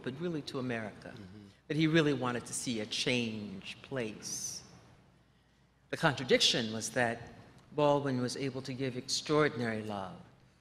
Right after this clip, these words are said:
Speaker 1: extraordinary devotion, extraordinary commitment, but he had a very difficult time receiving it. And so I see you similarly
Speaker 2: Mm.
Speaker 1: as a man who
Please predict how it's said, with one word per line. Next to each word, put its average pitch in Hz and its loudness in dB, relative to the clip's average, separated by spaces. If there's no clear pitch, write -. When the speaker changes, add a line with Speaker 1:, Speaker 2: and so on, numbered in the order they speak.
Speaker 1:
extraordinary 123 2
devotion, 113 -2
extraordinary 113 -2
commitment, 113 -4
but 139 0
he 139 0
had 139 2
a 131 0
very 139 0
difficult 131 -6
time 123 -4
receiving 107 -6
it. 92 -18
And 165 -8
so 160 4
I 220 4
see 202 0
you 156 -2
similarly 135 -2
Speaker 2:
Mm. 101 -8
Speaker 1:
as 143 -2
a 143 0
man 147 6
who 143 -2